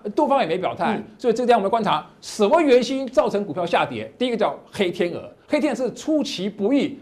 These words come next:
Speaker 1: 没有想到的，叫黑天鹅。
Speaker 2: 嗯，就新冠肺炎一样。
Speaker 1: 一个，对，一个叫做什么？灰犀牛。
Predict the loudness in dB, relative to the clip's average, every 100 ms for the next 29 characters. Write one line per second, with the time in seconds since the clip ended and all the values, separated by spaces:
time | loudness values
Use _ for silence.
0 | -2 2 2 2 4 2 2 -2 0 -2
1 | -2 -4 -6 -6 -6 -4 0 2 4 4
2 | 2 -4 -2 4 4 4 2 -2 2 4
3 | 4 2 0 -4 0 0 -2 -6 -8 -10